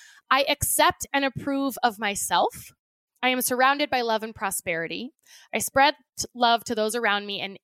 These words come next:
it returns in abundance. I am worthy of receiving love. Positive thinking affirmations. All that I need is drawn to me. My success is for certain. I can achieve greatness.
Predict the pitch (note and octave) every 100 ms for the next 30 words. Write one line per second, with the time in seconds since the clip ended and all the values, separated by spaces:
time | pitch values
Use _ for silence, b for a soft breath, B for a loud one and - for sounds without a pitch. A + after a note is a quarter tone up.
0 | - A3 - A#3 A#3+ - G3 F#3+ - G3
1 | F3+ - E3 F#3 C4+ F4+ - - - b
2 | b b _ G#3+ A#3 B3+ A3+ G#3+ G#3+ -
3 | F#3 F#3 - F3 E3 D3+ - - - _
4 | _ _ _ _ _ C4+ C#4+ D#4 D4+ -
5 | B3+ A3 G3+ F3 F3 F#3 D3 F#2 - G#2
6 | A2 - A#3 B3+ C4+ D4 D4+ C4 A#3+ A3+
7 | G#3+ G3+ F#3+ F#3+ - G3 F3+ F3 F3+ _
8 | _ A3 A3 A3 - - A#3 B3+ - A3+
9 | - F#3+ - E3 - G3 C#4 - _ b
10 | b b G#3+ B3 - D4 - - B3 G3+
11 | - G3 - A#3+ D4 -